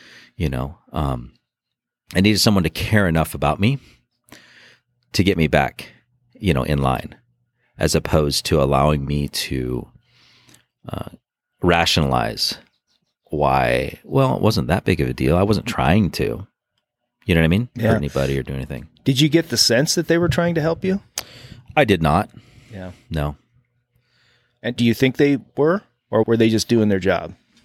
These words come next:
Speaker 1: That's a good question. I think the chief at the time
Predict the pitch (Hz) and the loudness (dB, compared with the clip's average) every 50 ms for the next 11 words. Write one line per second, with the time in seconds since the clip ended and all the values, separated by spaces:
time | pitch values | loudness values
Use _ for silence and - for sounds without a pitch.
0 | _ _ _ _ _ _ _ _ - - - - - - - - - - 151 - | _ _ _ _ _ _ _ _ -20 -20 -20 -20 -20 -20 -20 -18 -16 -12 -6 -6
1 | 190 165 - 165 - - - 135 127 113 - - 78 64 57 - _ _ _ _ | -4 0 0 -2 -2 0 0 0 0 0 -2 -4 -6 -6 -8 -14 _ _ _ _
2 | _ _ _ _ _ _ _ _ _ _ _ _ _ _ _ _ _ _ _ _ | _ _ _ _ _ _ _ _ _ _ _ _ _ _ _ _ _ _ _ _
3 | _ _ _ _ _ _ _ _ _ _ _ - 120 127 - - 175 165 156 - | _ _ _ _ _ _ _ _ _ _ _ 0 0 0 2 0 0 0 0 -2
4 | - - _ _ _ 107 101 - - 127 - 113 98 92 82 - - 90 90 90 | -10 -20 _ _ _ -2 0 2 0 0 0 -2 -4 -4 -2 0 0 2 2 0
5 | 87 82 | -2 -4